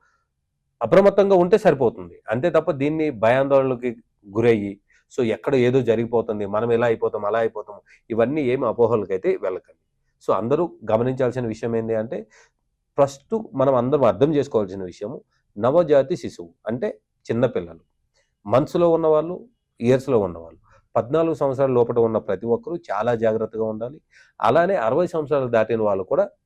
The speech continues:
చాలా జాగ్రత్తగా నియమ నిబంధనలు పాటిస్తూ ఉండండి. ఎందుకంటే వీటికి సపరేట్ వ్యాక్సిన్ కూడా లేదు, మీరు గమనించాల్సిన విషయము. కానీ మన ఇండియా, ఏదైతే ఇండియా గవర్నమెంట్ ఉందో, సెంట్రల్ గవర్నమెంట్, అన్ని రాష్ట్రాలకి, అలానే అన్ని జిల్లా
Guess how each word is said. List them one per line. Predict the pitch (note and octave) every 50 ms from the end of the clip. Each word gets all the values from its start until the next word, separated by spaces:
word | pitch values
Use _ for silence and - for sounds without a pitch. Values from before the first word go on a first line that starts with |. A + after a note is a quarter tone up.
| _ _
చాలా | - A2+ A2 G#2+ G2 F#2+
జాగ్రత్తగా | G#2 G#2 G#2+ G#2+ G2+ C3 D#3 D#3 A#2+
నియమ | G#2+ G#2+ A2 G#2+
నిబంధనలు | F#2+ F#2+ F#2 F#2 F#2+ F#2 G#2+ E3 - _ _ _ _ _ _ -
పాటిస్తూ | A2 - - G#2 - - C#3+ G#2+ F2+
ఉండండి. | F2 F2 E2+ E2+ - - G#2+
ఎందుకంటే | A#2+ C#3 C3 E3 D#3+ D#3 C3 C3
వీటికి | C#3 C#3 C#3 - -
సపరేట్ | - G#2 F#2+ - B2 C3 B2 A2+ G2
వ్యాక్సిన్ | G2 A2 A#2 A2+ - A#2+ A#2 A2+
కూడా | A#2+ A2+ A#2 A2+ A2+
లేదు, | A#2 C3 D#3 - _ _ _ _ _ -
మీరు | G#2 G2 F2 G2+
గమనించాల్సిన | G2 G#2 A2 A2+ A2 A#2 G#2 G2 A2 G#2+ G2 G2
విషయము. | - - A#2+ C3 E2+ - _ _ _ _ _ -
కానీ | E3 F3+ G#3 A3+ G#3 - - _ _ - - C#3+
మన | D#3 D#3+ D3 C#3+
ఇండియా, | D3 D3 D#3 D#3 - - _ _ _ _ - B2
ఏదైతే | B2 A#2+ C3 B2+ B2+ B2 A2+ A2
ఇండియా | A2+ A#2 B2 A#2 G#2+
గవర్నమెంట్ | A2 A2+ A2 A2+ A2+ G#2+ A2+
ఉందో, | G#2 G#2+ F#2+ -
సెంట్రల్ | G2+ F#2 G#2 G2+ G#2 G#2+
గవర్నమెంట్, | G#2 G2+ G#2+ A2 B2 - - - - _ _ _ _ _ _ -
అన్ని | G#2 G#2+ B2+ D3 D3 A#2+
రాష్ట్రాలకి, | A#2 A#2 A2+ - - C3 A#2+ A#2+ A#2+ A#2 A#2+ C#3 - _ _ _ _ - G#2+
అలానే | G#2 A2 A#2 A#2 A2+ G2+
అన్ని | G#2 A#2 A#2+ A#2 G#2+ G2 F2+ F2+ A2+
జిల్లా | A2+ B2 C3+ C#3